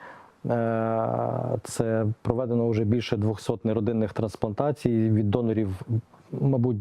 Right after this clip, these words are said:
з більше ніж двадцяти країн світу. Це і Індія, і Америка, і Саудівська Аравія, Німеччина, Польща, Ф-, Ф-, Франція. Також уже п'ятнадцять донорів з українського реєстру, а ми зареєстрували станом на сьогодні сімнадцять тисяч потенційних донорів в Україні.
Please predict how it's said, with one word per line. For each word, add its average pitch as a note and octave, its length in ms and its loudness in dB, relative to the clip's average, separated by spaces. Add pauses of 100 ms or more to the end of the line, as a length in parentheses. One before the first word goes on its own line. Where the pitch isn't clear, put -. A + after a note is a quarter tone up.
(120)
з B2 260 4
більше A#2+ 300 2
ніж G#2 120 2
двадцяти A2 420 0
країн A2 340 0
світу. C3+ 400 0
Це A2 200 -2
і B2 260 2
Індія, A#2 440 4
і G#2+ 180 0
Америка, A#2 640 0
і G#2+ 120 0
Саудівська G#2+ 640 0
Аравія, A#2 340 0
Німеччина, A2 500 0
Польща, A#2+ 320 -2
Ф-, - 160 -10 (360)
Ф-, A#2+ 140 -4
Франція. D3 500 0 (880)
Також D#3 400 2
уже C3+ 600 2 (500)
п'ятнадцять C3+ 560 0
донорів C3 440 2
з G2 120 -2
українського A#2+ 1080 0
реєстру, C3 440 2
а A2 40 2
ми A2+ 120 2
зареєстрували A2 680 0
станом A2+ 340 0
на A2 60 2
сьогодні D3+ 340 2
сімнадцять B2 420 -2
тисяч A2 280 -2
потенційних A2 560 0
донорів G#2 320 2
в G2+ 100 2
Україні. A2 420 -2